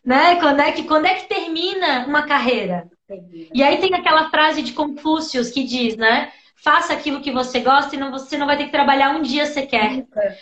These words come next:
Speaker 1: Quando a gente tá motivado, contar a história da, do nosso trabalho é contar a história da nossa vida, né? E aí eu te pergunto, assim, quais são as novidades que vêm? O que que é hoje uma carreira, no caso,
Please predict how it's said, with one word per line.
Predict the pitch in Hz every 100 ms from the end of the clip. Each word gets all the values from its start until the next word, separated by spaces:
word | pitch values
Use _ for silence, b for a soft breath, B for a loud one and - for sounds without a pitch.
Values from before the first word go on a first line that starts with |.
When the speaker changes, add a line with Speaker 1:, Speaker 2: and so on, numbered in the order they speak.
| -
Speaker 1:
Quando | 349 392
a | 440
gente | 392 392 -
tá | 339 330
motivado, | 330 - 262 240 262 339 285
contar | - 302 294 320 359 440
a | 330
história | 277 - 285 277 277 269
da, | 262 254 247
do | - 269
nosso | 269 269 -
trabalho | - 233 220 254 339 330 233 B B B
é | 202
contar | 302 330 320
a | 302
história | - 302 302
da | 302
nossa | 294 302 294
vida, | 240 269 269 226 - - -
né? | 226 247 277 285
E | 269
aí | 254 277
eu | 311 330
te | -
pergunto, | 359 302 320 403 311
assim, | 277 262 208 180 B B -
quais | 320 349
são | 349
as | 330
novidades | 302 294 254 269 269 -
que | 269
vêm? | 220 240 226
O |
que | 226 349
que | - 302
é | 294 - B B
hoje | 285 302 302
uma | 294 285
carreira, | 277 233 254 302 277 226
no | 233
caso, | 240 277 269 262